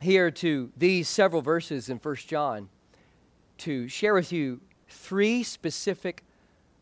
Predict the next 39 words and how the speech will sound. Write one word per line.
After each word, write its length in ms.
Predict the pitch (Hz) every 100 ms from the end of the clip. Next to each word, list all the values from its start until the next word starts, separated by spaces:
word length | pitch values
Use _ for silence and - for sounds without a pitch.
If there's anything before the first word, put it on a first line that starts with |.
| _
ways 720 | 117 170 147 107 107 - -
that 200 | 139 127
God 260 | 147 160 170
has 180 | 135 -
called 380 | - 208 214 123
us 240 | 104 -
to 120 | -
love 240 | 143 151 139
each 160 | 127
other. 240 | 151 110 117 _ _ _ _ _ _ _ _ _ _ _ -
The 80 | 190
first 380 | - 277 -
one 120 | 233 170
is 180 | 160
found 420 | - 185 185 165 131 _ - -
in 160 | 180 185
verses 380 | 214 202 175
eleven 400 | 165 156 180 180
through 140 | 175 160
fifteen. 540 | 156 - - 117 92 110 _ _ _ _ _ _ _ _ -
And 160 | 190
listen 260 | 269 - 240
to 80 | 190
these 220 | 180 127
words. 480 | 127 98 - - - _ _ _ _ _ _ _ _ _
This 160 | 208 240
is, 260 | 254 - - -
I 180 | 185 233
believe, 400 | 233 226 226 170
the 100 | 202
meaning 480 | 190 214 254 262 247
behind 460 | 214 185 208 202
verses 340 | 185 208 - 160
eleven, 400 | 160 196 202 202
twelve, 320 | - 202 185
thirteen, 380 | 190 175 185 165
fourteen, 360 | 160 151 151
and 80 | 123
fifteen. 320 | - 104 -